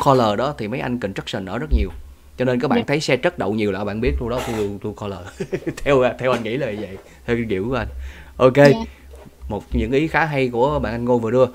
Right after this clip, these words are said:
Speaker 1: Rồi, câu số bảy. Nếu người mua muốn tìm cách để ở nhà free, tức là xây thêm, convert gara, xây phòng để trả mortgage,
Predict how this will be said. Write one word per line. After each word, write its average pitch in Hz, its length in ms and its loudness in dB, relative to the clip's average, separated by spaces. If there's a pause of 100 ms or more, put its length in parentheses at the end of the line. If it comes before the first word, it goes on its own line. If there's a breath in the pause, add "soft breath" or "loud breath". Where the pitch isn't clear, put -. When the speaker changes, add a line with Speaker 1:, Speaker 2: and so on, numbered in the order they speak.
(280 soft breath)
Speaker 1:
Rồi, 135 240 8
câu 156 80 4
số 196 140 2
bảy. 165 300 4 (340)
Nếu 196 200 10
người 151 260 8
mua 170 380 8 (200)
muốn 202 280 4
tìm 113 240 4
cách 208 300 4
để 123 200 6
ở 117 180 4
nhà 131 260 0
free, 147 360 4 (200)
tức 143 120 -8
là 120 80 0
xây 127 280 0
thêm, 131 400 4
convert 101 300 -8
gara, 127 600 2
xây 127 180 -2
phòng 110 340 0
để 143 140 0
trả 139 160 -2
mortgage, 143 360 2